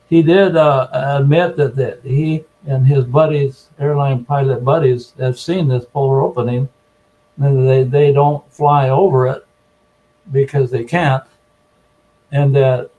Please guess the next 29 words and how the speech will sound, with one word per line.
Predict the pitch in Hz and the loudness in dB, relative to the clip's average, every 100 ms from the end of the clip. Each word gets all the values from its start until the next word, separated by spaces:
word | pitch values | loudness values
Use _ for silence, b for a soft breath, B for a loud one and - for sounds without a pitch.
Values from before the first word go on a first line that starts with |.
| _ - | _ -10
uh, | 143 135 123 120 123 - _ _ _ - | -4 -2 -2 -4 -6 -12 _ _ _ -6
but | 131 147 - | -2 -2 -4
however, | 160 175 170 160 156 147 131 _ _ _ _ _ - | -2 0 2 2 0 0 -2 _ _ _ _ _ -6
uh, | 143 135 | -2 0
he, | 139 160 151 135 | 2 0 0 -2
he | 135 147 | -4 -2
did | 160 175 | 0 -2
say | 175 156 156 | -4 -4 -2
that, | 139 131 127 | 0 0 0
uh, | 127 120 120 - | -4 -4 -10 -12
he | 139 131 135 | -4 -2 -2
can't | 165 165 143 _ _ _ 135 | -2 -2 -6 _ _ _ -12
admit | 131 135 147 151 | -6 -2 -2 -2
this, | 156 147 135 | -4 -4 -4
uh, | 127 | -6
publicly | - 165 170 175 175 175 180 _ _ _ _ _ _ - | -2 -2 0 -4 -4 -6 -8 _ _ _ _ _ _ -6
because, | 143 135 147 135 127 | -4 0 2 2 2
uh, | 143 131 120 113 - _ 135 | 0 0 0 -4 -10 _ 0
he | 139 135 | 2 2
would | 135 135 131 | 2 2 0
be | 123 | -4
putting | 135 135 135 | -4 -4 0
his, | 127 123 117 127 | 0 0 -4 -4
uh, | 117 110 107 - _ _ _ - | -4 -4 -8 -16 _ _ _ -14
uh, | 120 107 107 | -12 -10 -6
job | 127 135 139 | 0 0 0
on | 110 104 | -2 -4
the | 98 | -6
line, | 98 90 | -8 -10